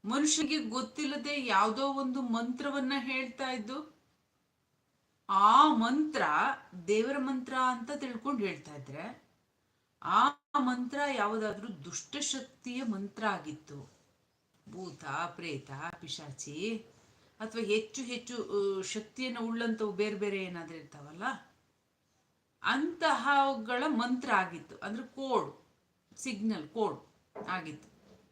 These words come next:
ಅದನ್ನೇ ಹೇಳ್ತಾ ಇದ್ರೆ ಮನುಷ್ಯನಿಗೆ ಏನಾಗುತ್ತೆ, ಇದ್ರ ಬಗ್ಗೆ ಈ ವಿಡಿಯೋದಲ್ಲಿ ತಿಳಿಯೋಣ.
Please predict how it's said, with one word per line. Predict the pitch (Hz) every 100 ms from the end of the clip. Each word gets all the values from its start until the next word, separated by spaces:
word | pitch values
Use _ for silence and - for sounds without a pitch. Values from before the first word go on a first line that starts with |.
| _ _ _ _ _ _ -
ಅದನ್ನೇ | 240 254 370
ಹೇಳ್ತಾ | 302 311 320 311 294
ಇದ್ರೆ | 285
ಮನುಷ್ಯನಿಗೆ | 277 214 254 277 269 269 208
ಏನಾಗುತ್ತೆ, | 180 220 220 190 151 156 - 139 151 151 - - - _ _ _ _ _ _ _ _ _ _ - - - _ -
ಇದ್ರ | 196
ಬಗ್ಗೆ | 269 247 277
ಈ |
ವಿಡಿಯೋದಲ್ಲಿ | 233 277 214 185 156 160
ತಿಳಿಯೋಣ. | - 262 208 139